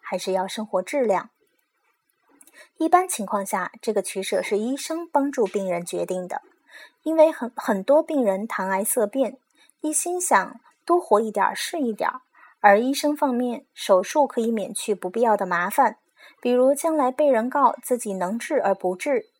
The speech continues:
表示自己已经尽力了。这就是为什么调查表明，美国医生给病人选择的多是存活几率大的治疗方案，而给自己选择的多是生活质量高的治疗方案。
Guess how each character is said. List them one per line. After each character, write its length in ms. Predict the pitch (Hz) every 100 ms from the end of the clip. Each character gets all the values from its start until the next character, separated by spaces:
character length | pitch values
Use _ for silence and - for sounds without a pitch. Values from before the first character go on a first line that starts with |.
| _
表 140 | 185
示 220 | 165 - 180
自 180 | 202
己 160 | 185 180
已 160 | - 180
经 160 | 190
尽 320 | 185 262 247
力 180 | 311 294
了。 200 | 185 - _ _ _ _ - _
这 140 | - 359
就 140 | 302
是 160 | 302 294
为 160 | 359
什 120 | 330
么 80 | 202
调 160 | 202 202
查 200 | - 196
表 180 | 190 165
明， 340 | 165 180 233 _ - _
美 160 | 240 220
国 140 | 240
医 120 | 285
生 240 | 294 320 320
给 160 | 214
病 280 | 202 330 311
人 180 | 202 214
选 260 | - 185
择 200 | 165 175
的 180 | 175 190 -
多 140 | 220
是 280 | 226 226 190
存 220 | 180 202
活 180 | 196 202
几 160 | 202 240
率 160 | 233
大 240 | 220 262 214
的 120 | 196
治 100 | -
疗 180 | 185 175
方 220 | - 196
案， 200 | 190 185 _ _ - -
而 120 | 285
给 160 | 262 233
自 240 | - 339
己 200 | 302 214
选 320 | 262 220 180
择 220 | 175 175
的 220 | 175 - -
多 160 | 202 202
是 280 | - 185
生 180 | 185 233
活 100 | 226
质 140 | 208 240
量 180 | 214
高 220 | 208 294 339
的 100 | 254
治 140 | 190
疗 160 | 180 180
方 200 | 185 185
案。 200 | 180